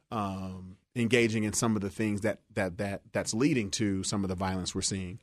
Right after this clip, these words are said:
You know, so it's about how do we focus on the root of that problem, and where, what is our role as community members, and where can we show up, and where can we lead, and where can we support, um, and where can we be really authentic about, about what's happening.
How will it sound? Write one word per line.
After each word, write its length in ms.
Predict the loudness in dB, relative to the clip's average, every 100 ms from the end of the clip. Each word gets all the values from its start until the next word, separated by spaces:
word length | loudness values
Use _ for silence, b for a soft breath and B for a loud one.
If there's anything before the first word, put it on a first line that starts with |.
| -4
You 160 | 0
know, 100 | 2
so 140 | 4 4
it's 100 | 4
about 300 | 4 2 2
how 100 | 0
do 80 | 2
we 200 | 2 4
focus 320 | 2 2 0
on 80 | 0
the 100 | 4
root 240 | 4 4
of 100 | 2
that 180 | 0 0
problem, 440 | 0 0 0 -4
and 360 | -2 -2 -2 -2
where, 260 | 4 4 4
what 160 | 2
is 100 | 4
our 160 | 4 6
role 280 | 6 6 2
as 100 | -2
community 400 | 0 2 4 2
members, 320 | 0 -2 -4
and 140 | -6 0
where 180 | 2 2
can 180 | 0
we 100 | 0
show 300 | 0 0 2
up, 260 | 2 0 -6 B B B
and 220 | -4 -2
where 380 | 2 4 6 4
can 180 | 2 0
we 140 | 0
lead, 300 | 2 2 2
and 120 | 2 -2
where 100 | -2
can 160 | -2
we 120 | -2
support, 580 | -2 -2 2 2 2 -4 b b b -4
um, 240 | -2 0
and 140 | 0 4
where 140 | 4
can 160 | 6 4
we 100 | 4
be 120 | 4
really 300 | 4 4 4
authentic 680 | 0 -2 -2 -2 -4 -8 -12
about, 420 | -6 -4 -4 -4 -12 _
about 260 | -6 -4 -2
what's 140 | -4
happening. 420 | -6 -8 -10 -16